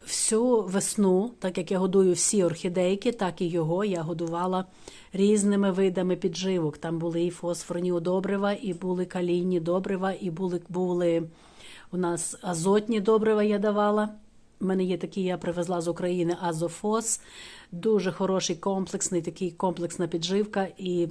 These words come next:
чесно кажучи, щоб йому не ставало якоїсь харчування, щоб йому не вистачало вологи чи світла, абсолютно немає жодної причини. Дуже я чекала квітіння цієї орхідейки, і наразі ось таке мені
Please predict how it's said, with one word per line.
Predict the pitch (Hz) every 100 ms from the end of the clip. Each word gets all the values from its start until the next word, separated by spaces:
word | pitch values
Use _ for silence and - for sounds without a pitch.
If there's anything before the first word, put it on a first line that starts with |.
| -
чесно | - 214 208
кажучи, | 190 208 214 214
щоб | - 180
йому | 175 190 202
не | 208 185
ставало | - 190 190 185
якоїсь | 175 160 180 185 170 -
харчування, | 185 160 - 175 175 214 240 165
щоб | - 160
йому | 160 185
не | 196
вистачало | 175 165 170 165 180 175 160 - - - -
вологи | 170 185 208 214 180 175
чи | -
світла, | 175 - 190 214 233 254 277 - - _ _ _ _ _ _ _ - - - - - - - -
абсолютно | 190 - - 185 233 226
немає | 190 185 190 202 190
жодної | 165 180 175 170
причини. | 165 170 165 170 156 151 151 -
Дуже | 170 214 185
я | 165 156
чекала | - 170 165 156 156 - -
квітіння | - 190 - 202 170 160
цієї | 160 170 170 160
орхідейки, | 156 - 175 202 247 247 214
і | 214 240
наразі | 180 175 202 180
ось | 151 180
таке | - 156 - 180
мені | 160 165 170